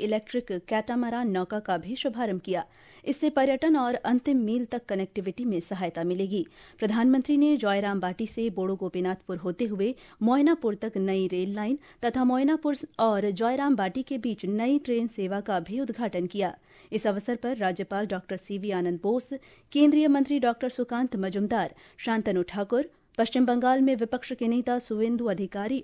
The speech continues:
और अन्य उपस्थित रहे। वहीं बाद में सिंगूर में एक परिवर्तन संकल्प सभा को संबोधित करते हुए प्रधानमंत्री नरेंद्र मोदी ने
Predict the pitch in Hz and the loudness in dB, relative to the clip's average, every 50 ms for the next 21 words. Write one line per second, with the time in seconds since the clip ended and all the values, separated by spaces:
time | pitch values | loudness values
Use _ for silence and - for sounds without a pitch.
0 | - - 226 220 175 165 - - _ - 240 240 214 180 - - 196 - 185 - | -2 0 0 0 0 0 -4 -8 _ -4 -2 -2 -2 -2 -4 -4 -6 -8 -8 -8
1 | - - 165 - 190 185 202 202 165 - _ _ _ _ - 277 311 320 269 294 | -8 -10 -10 -8 -6 -6 -6 -6 -8 -8 _ _ _ _ 4 6 6 8 6 6
2 | 311 339 320 302 294 294 320 320 - 262 254 240 262 269 277 254 285 294 - 247 | 4 4 4 4 6 6 4 4 4 2 2 2 2 2 2 2 2 2 0 0
3 | 240 240 - 233 240 226 214 220 226 226 220 220 220 254 262 - - 202 196 185 | -2 0 0 0 2 2 2 2 2 0 0 0 0 -2 -2 -2 -2 -6 -4 -2
4 | 220 220 226 - 226 - - 196 175 190 208 214 214 233 226 220 - 190 180 175 | -2 -2 -2 -4 -6 -8 -8 -8 -6 -6 -6 -4 -2 -4 -4 -2 -2 -4 -2 -2
5 | 175 180 180 - - - - 180 175 - - 214 180 196 196 208 208 - 185 170 | -2 -4 -4 -6 -6 -6 -6 -6 -6 -4 -6 -6 -4 -4 -4 -4 -2 -4 -6 -4
6 | 170 185 180 185 185 185 185 - - 226 214 190 180 180 190 208 185 185 170 180 | -4 -4 -2 -2 -2 -2 -4 -4 -4 -2 -2 -2 -2 -2 -2 -4 -4 -4 -4 -4
7 | 180 180 269 277 240 175 | -2 2 2 2 2 2